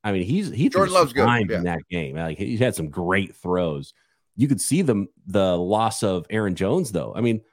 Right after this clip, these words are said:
Speaker 1: if A J Dillon, you know, if you have a two hundred fifty pound running back and you can't get third and ones, like, wh-,
Speaker 2: Yeah.
Speaker 1: what's the reason? You know what I mean? And so, and, and, uh, th-, they should have been able, the, the Packers should have won that game.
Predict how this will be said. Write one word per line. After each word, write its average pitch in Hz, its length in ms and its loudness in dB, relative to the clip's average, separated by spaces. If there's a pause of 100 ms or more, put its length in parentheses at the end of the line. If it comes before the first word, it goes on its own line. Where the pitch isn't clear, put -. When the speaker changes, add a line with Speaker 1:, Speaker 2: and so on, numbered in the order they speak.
(440)
Speaker 1:
if 127 120 2
A 349 120 6
J 156 160 4
Dillon, 101 600 0
you 143 120 0
know, 101 160 -2
if 143 140 -4
you 220 60 2
have 254 100 2
a 226 40 -2
two - 200 -2
hundred 135 220 0
fifty - 360 -4 (320)
pound 107 260 -2
running 90 220 0
back 113 300 -2
and 85 80 -4
you 80 80 -8
can't - 300 -8
get 95 200 -6 (160)
third 98 220 -4
and 80 100 -4
ones, 92 540 0 (180)
like, 87 160 -2
wh-, 85 200 -4
Speaker 2:
Yeah. - 100 -12
Speaker 1:
what's 92 380 -2
the 92 100 -2
reason? 82 540 -4
You 101 140 4
know 107 80 4
what 104 100 4
I 101 40 2
mean? 107 320 2
And 98 320 2
so, 101 380 2
and, 104 160 2
and, 101 220 0 (400)
uh, 95 360 0 (140)
th-, - 140 -10
they 107 140 2
should 160 200 2
have 135 80 2
been 127 120 2
able, 117 200 0
the, 110 200 2
the 107 100 -2
Packers 147 340 2
should 151 220 2
have 101 100 0
won 104 280 0
that 95 260 -2
game. 98 340 0